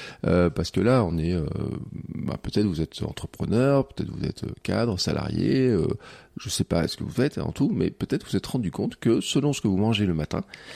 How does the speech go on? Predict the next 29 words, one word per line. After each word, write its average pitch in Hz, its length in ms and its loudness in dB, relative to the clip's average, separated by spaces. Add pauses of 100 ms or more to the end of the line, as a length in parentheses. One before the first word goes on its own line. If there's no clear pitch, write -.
(200)
eh 90 80 2
ben, 98 340 2
euh, 87 180 4
ou - 140 2
peut-être 120 260 0
vous 117 80 4
n'avez 101 120 0
pas - 120 0
fait 90 140 0
le 90 80 2
lien, 151 100 4
mais 139 100 2
peut-être 123 240 -2
que - 80 -8
vous - 80 -6
vous 95 80 0
rendez 101 200 4
compte 131 200 0
qu'à 80 100 -2
certaines 113 380 2
heures 104 100 2
de 87 80 0
la, 76 120 0
de - 520 -8
la 85 80 2
matinée, 90 440 0
à 131 60 2
certains - 260 0
moments, 90 260 2